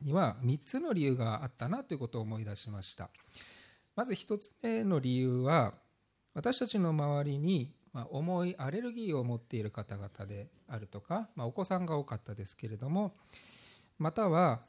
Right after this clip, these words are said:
えっと、がんの治療中で食事に気をつけているっていう方々が、まあ、たくさんいらしたということなんですね。で、私自身も子供の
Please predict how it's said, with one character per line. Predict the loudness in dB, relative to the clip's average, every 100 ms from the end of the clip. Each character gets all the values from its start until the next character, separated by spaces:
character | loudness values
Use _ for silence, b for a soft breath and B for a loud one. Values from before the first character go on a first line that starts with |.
| _
え | -6
っ |
と、 | -4 -6 -4
が | 0 0
ん | 2
の | 0 0
治 | 0 -4
療 | -2 -2
中 | -2 -2
で | 2 2 0 -8
食 | -8 -6 -2 0
事 | 2
に | 2
気 | 0 -2
を | -4
つ | -4
け | -6 -6
て | -4
い | -2
る | -4
っ |
て | -6 -8
い |
う | -8
方 | -10 -10
々 | -8 -6
が、 | 0 0 0
ま | -8
あ、 | -12
た | -14
く | -12
さ | -6 -4
ん |
い | -2
ら | -4
し | -6 -4
た | -4 -4
と | -6
い | -10
う | -10
こ | -8
と | -6 -8 -8 -12
な | -10
ん | -8
で | -10
す | -6
ね。 | -2 -2 -4 _ _ _ _ _ _ _ B B B B B _
で、 | -4
私 | -2 -2 -2
自 | -2 0
身 | 2
も | 2
子 | 4
供 | 2 2 2
の | 2 -2